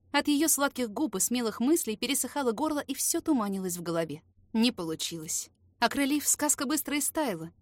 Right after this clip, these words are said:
больно разбив несмелое желание о жесткую реальность. "Убирайся, щенок! Что бы ты ни задумал, я тебе не позволю это осуществить!"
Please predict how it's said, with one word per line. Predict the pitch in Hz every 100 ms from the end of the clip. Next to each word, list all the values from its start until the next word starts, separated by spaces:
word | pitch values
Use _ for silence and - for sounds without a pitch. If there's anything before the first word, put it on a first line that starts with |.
| - -
больно | 240 294 269 202
разбив | 202 190 226 220
несмелое | 208 226 226 190 175
желание | 180 214 254 262 254
о |
жесткую | 185 170 - 170
реальность. | 160 156 147 160 - - _ _ _ _ 202
"Убирайся, | 202 233 262 233 196 202
щенок! | - - 226 185 - - _ _
Что | - 269 254
бы | 214
ты | 226
ни | 226
задумал, | 214 233 285 190
я | 185 214
тебе | 240 233
не | 247
позволю | 269 247 240 254 170
это | 160
осуществить!" | 180 208 - 220 202 180 -